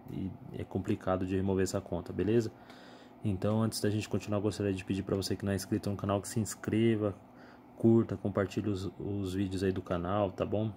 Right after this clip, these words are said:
Ativa o sininho, tá? E quero pedir pra, também pra você que ainda não é membro do canal, que se torne um membro aí pra você ter acesso a conteúdo exclusivo aí do canal, tá bom? É, você que tá nessa área aí de, de, de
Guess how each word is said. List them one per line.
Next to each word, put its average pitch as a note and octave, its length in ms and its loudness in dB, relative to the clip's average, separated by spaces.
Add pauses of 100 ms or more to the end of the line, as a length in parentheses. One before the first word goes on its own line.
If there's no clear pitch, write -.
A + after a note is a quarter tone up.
(120)
Ativa G2+ 300 -2
o - 20 -4
sininho, G#2+ 540 0 (440)
tá? G#2 140 2
E G#2 60 0
quero G#2+ 240 2
pedir G2+ 200 0
pra, G2 240 0
também G2+ 300 0
pra G2+ 140 4
você G2 200 0
que G2+ 140 0
ainda G2+ 240 2
não G#2+ 160 2
é G#2+ 60 2
membro G2+ 360 2
do F#2+ 120 0
canal, G2 480 0 (260)
que G2 400 2
se - 160 -4
torne A2 200 4
um A2+ 60 4
membro G2+ 360 2
aí G2 120 2
pra G2+ 140 2
você G2 180 0
ter G2+ 240 2
acesso G2 380 0
a F#2+ 60 0
conteúdo G2 340 -2
exclusivo G2+ 720 2
aí F#2+ 120 4
do F#2+ 140 0
canal, F#2+ 320 0
tá F#2 100 -4
bom? G#2 240 2 (460)
É, F#2+ 160 0
você F#2 260 -2
que - 80 -6
tá F#2+ 120 0
nessa F#2 240 0
área F2+ 160 4
aí F2 80 2
de, F2+ 300 0
de, F#2 540 -10
de F2+ 420 -2